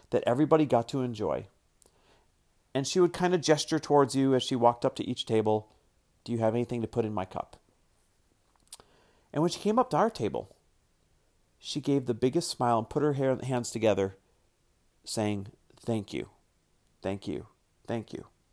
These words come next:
And when she went to the table of the women who were sitting there preaching that everybody with money is spending it in the wrong places and they could be making such a difference and helping people eat more, they brushed her off.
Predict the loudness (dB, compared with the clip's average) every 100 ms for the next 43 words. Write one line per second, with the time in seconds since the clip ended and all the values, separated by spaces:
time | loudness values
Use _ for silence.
0 | _ _ _ _ _ _ _ _ _ _
1 | _ _ _ -4 -2 -4 -4 -4 -4 -6
2 | -6 -2 -2 -2 -2 -2 0 2 2 0
3 | -2 -2 -2 -2 -4 -4 -4 -2 0 0
4 | -2 _ -10 -8 -6 -8 -8 -2 0 0
5 | -2 -20 _ _ _ 2 4 6 6 6
6 | 6 4 2 4 2 0 0 0 0 2
7 | 4 4 2 0 0 -4 -8 -8 -4 -4
8 | -2 -4 -4 -2 -4 -4 -10 -4 -2 -2
9 | -2 -2 -2 -8 -8 -16 _ -10 -2 4
10 | 4 4 -2 -4 -4 -4 -6 -6 -8 -8
11 | -14 _ _ _ _ _ _ _ _ _
12 | _ _ _ _ _ _ _ _ 0 2
13 | 0 -2 0 4 4 0